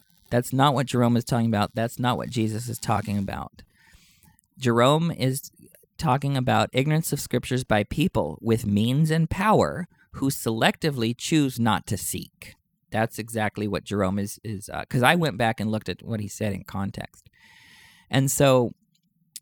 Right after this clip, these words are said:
with, for people with power and privilege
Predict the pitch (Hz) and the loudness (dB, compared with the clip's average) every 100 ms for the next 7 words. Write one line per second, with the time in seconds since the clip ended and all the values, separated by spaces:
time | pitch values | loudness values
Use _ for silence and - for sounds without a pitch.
0 | _ _ _ _ - 127 127 120 - 196 | _ _ _ _ -2 0 0 -2 0 0
1 | 226 208 - 170 - - 175 190 - 180 | 2 2 0 -2 -4 0 0 2 0 -2
2 | 175 - 107 87 90 214 - - | -2 -2 -2 -2 -4 -6 -10 -12